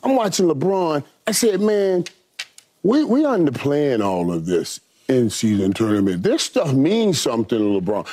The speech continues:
LeBron knows he wants this on the resume for guys like you, Skip, and everybody that's going to be debating his greatness down the line.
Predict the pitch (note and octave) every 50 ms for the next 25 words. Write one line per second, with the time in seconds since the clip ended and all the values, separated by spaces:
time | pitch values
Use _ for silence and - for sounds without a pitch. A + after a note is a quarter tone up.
0 | - - - B2 B2 F3+ A3 C#4 D4 A#3+ E3+ D#3+ F3 G3 G3+ G3 F3+ D#3+ D3+ C3+
1 | - A3+ B3 A#3+ G#3 F3 D3 B2 - E3 D3+ C3 - D#3 D3 C#3 C3 B2+ A#2+ C3
2 | D#3+ E3 D#3+ D3 B2 C#3 C3+ A#2+ A2+ A2 G2 F2 - - - - _ _ - C#3
3 | C3+ C3 D3+ D3 C#3 C3+ C3 B2+ A#2 C#3+ C#3 C3 A#2+ A2 - C#3+ C#3 C3+ C3 B2
4 | - - - C3+ C3+ C3+ B2 A#2+ A#2 A#2 B2+ C3 B2+ B2 A#2 B2+ B2 A#2+ A#2 A#2
5 | A#2+ A2 G#2+ B2 A#2+ A#2+ A#2 A#2 G2 A#2 A#2+ A2+ G2+ A#2 A#2 G#2 A2+ A2+ B2 A#2+
6 | A2 G2+ G#2 A#2+ A#2+ G#2 G#2 F#2 B2 C3 B2 A#2 - G#2+ A2+ A2 G2+ F#2+ B2 A#2
7 | G#2+ G#2+ G#2+ G#2+ G#2 G2+ G#2 A2+ A2+ A2 G#2+ G2+ F#2 E2+ -